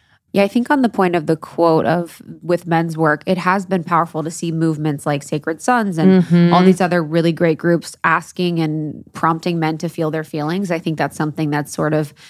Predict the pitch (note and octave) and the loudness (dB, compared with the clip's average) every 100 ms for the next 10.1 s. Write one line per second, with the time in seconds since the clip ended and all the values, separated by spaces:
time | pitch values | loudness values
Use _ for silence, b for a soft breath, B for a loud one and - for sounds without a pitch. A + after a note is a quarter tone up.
0 | B - F3+ E3+ D#3 D3+ A#2 F#3 G3+ A#3 | B 0 2 2 2 0 0 -2 -2 -4
1 | - - F3 E3 D#3 E3 D#3+ - D#3 D#3+ | -8 -2 0 0 -2 -2 -2 -2 -2 -2
2 | E3+ - D#3+ D#3 D3+ E3 - D3+ D#3 F3+ | -4 -4 -2 -2 -4 -10 -6 0 2 2
3 | C4+ B B B - F3+ F3+ D3+ E3+ E3 | 0 B B B -4 0 0 2 0 2
4 | E3 D3+ D3+ D#3 D#3 G3 F3+ F3+ E3+ E3+ | 0 0 0 0 -2 -2 0 0 0 0
5 | G3 A#3+ A#3+ G3 E3 - - - - A3 | 0 0 -2 -2 -4 -4 -14 -16 -4 0
6 | F3+ D3+ D#3 b b b - F#3+ F#3+ F3+ | 2 0 -2 b b b -4 0 0 0
7 | F#3+ B3 A#3+ F3 F#3 F#3+ E3+ E3 - F3+ | 0 0 0 0 2 2 0 0 0 0
8 | A2+ E3 - - - - F3 D#3+ - D#3+ | 2 -2 -4 -14 -14 -4 -2 -2 -2 -8
9 | - E3 E3+ F3+ F3 F3+ F3 F3+ F3 E3+ | -4 -2 0 0 0 -2 -4 -2 0 0
10 | D#3+ | -2